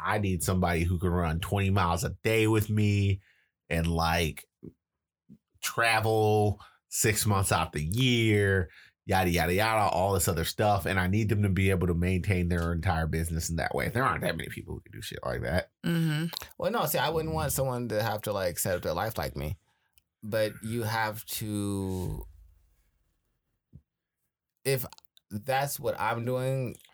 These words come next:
Speaker 3: and that's what allows me to, like, maintain s-, my success and be ambitious and grow whatever company we're, um, running at the moment,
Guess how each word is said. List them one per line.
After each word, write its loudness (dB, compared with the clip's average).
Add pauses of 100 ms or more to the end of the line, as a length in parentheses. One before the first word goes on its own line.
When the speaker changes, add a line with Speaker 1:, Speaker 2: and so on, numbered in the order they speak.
Speaker 3:
and -2
that's -2
what -6
allows 0
me -2
to, -2
like, -2 (420)
maintain -2
s-, -2
my 0
success -2
and -4
be -2
ambitious -2
and -2
grow -4
whatever -2
company -2
we're, -2
um, -4 (1120)
running 0
at -2
the -4
moment, -2